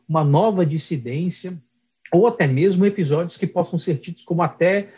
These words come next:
mais problemáticos e violentos na ótica dos próprios medievais. Então, há um contínuo de relações causais entre políticas de pacificação, entre relações estabelecidas em período de paz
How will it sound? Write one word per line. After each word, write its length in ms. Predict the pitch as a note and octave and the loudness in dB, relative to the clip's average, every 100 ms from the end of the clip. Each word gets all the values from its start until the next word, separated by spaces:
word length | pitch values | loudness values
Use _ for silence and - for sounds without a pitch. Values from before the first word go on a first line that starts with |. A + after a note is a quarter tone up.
| _ | _
mais 300 | - D#3+ F3+ | 0 2 0
problemáticos 840 | - F#3+ G3 G3+ D3+ F3 - - - | 0 0 0 2 0 -2 -6 -10 0
e 80 | G3+ | 2
violentos 720 | C#3+ G#3 A3+ D#3+ G#3+ A3 G#3+ | 4 4 4 4 2 0 -4
na 220 | G3 A3 | -4 0
ótica 320 | F#3 G#3 - G#3+ | 2 0 -2 -8
dos 180 | G#3+ | -8
próprios 380 | - G#3+ G#3 G#3 | -2 0 0 -4
medievais. 760 | G#3+ G#3 C4 C#4 C3+ B2 - _ _ _ _ | -8 -10 -10 -6 -6 -8 -14 _ _ _ _
Então, 180 | - F3+ | -6 -4
há 80 | F#3 | 0
um 160 | G3 G#3 | 0 0
contínuo 800 | - A#3+ F#3+ - - G#3 C#4+ A#3+ | 0 0 0 -2 -4 -2 2 2
de 140 | E3+ | 2
relações 560 | D3+ D3 C3+ C3 B2+ A#2+ | 2 2 0 -2 -8 -8
causais 920 | - A#2+ A2 G#2 C#3+ D3 A2+ - - _ _ _ - | -4 -4 -4 -2 0 0 -4 -8 -12 _ _ _ -2
entre 500 | E3+ D#3 - B2 - | 0 0 -2 -6 -6
políticas 600 | - E3+ D#3 B3+ - G3+ | 0 2 4 0 0 -2
de 80 | E3+ | -2
pacificação, 1040 | E3+ E3+ - - C#3+ C3 - - A#2+ B2 B2+ _ _ _ - | -2 -4 -4 -10 -12 -10 -10 -10 -12 -12 -14 _ _ _ -2
entre 300 | D#3+ D3+ C#3 | 0 2 2
relações 640 | C#3+ F#3+ D#3+ - G3+ A3 | 4 2 0 0 0 2
estabelecidas 800 | F3+ - F3 E3+ D3+ - D#3+ C#3+ | 0 0 -2 -2 -4 -6 -6 -2
em 80 | D3 | -2
período 340 | C#3+ C3 C3+ | -2 -2 -2
de 100 | B2+ | -6
paz 540 | A2+ - A2 A#2+ - | -8 -6 -4 -4 -8